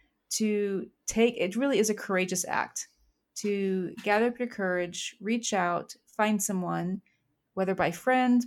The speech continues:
by these websites, um, which we'll list in our notes.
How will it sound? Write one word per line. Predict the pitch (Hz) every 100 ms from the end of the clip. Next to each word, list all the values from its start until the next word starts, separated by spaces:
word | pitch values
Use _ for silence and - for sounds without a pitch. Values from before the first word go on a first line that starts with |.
| -
by | 185
these | 180 170
websites, | 220 220 247 226 208 - - -
um, | 190 175 151 170 - _ _ _ _ _ _ _
which | 220 214
we'll | 240 214
list | 214 -
in |
our | 208
notes. | 190 170 - - -